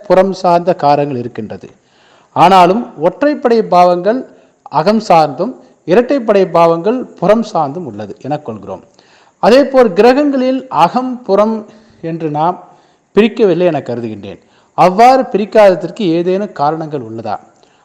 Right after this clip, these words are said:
அல்லது கிரகங்களில் அகம், புறம் சார்ந்தது என்று உள்ளதா? குருநாதர் அவருடன் விளக்கம் கேட்டு வேண்டி நிற்கும் அப்படின்னு போட்டிருக்காரு. அதாவது கிரகங்கள்ல வந்து நம்ம அகம், புறம் எடுக்க முடியாது.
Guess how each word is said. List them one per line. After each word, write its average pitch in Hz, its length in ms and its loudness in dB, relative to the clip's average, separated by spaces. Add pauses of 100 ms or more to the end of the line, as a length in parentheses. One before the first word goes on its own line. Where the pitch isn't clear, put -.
அல்லது 208 360 2
கிரகங்களில் 240 720 2
அகம், 175 420 2 (1000)
புறம் 202 260 2
சார்ந்தது 170 520 -2 (340)
என்று 175 300 -4
உள்ளதா? 139 380 -2 (1040)
குருநாதர் 196 500 -2
அவருடன் 156 400 -4
விளக்கம் 156 340 -4
கேட்டு 131 320 -8 (560)
வேண்டி 143 300 -6
நிற்கும் 131 360 -10
அப்படின்னு 123 280 -8
போட்டிருக்காரு. 110 400 -10 (1080)
அதாவது 185 420 2 (640)
கிரகங்கள்ல 269 640 2
வந்து 226 180 0
நம்ம 233 200 2
அகம், 202 380 2
புறம் 208 300 0
எடுக்க 180 180 -4
முடியாது. 143 480 -4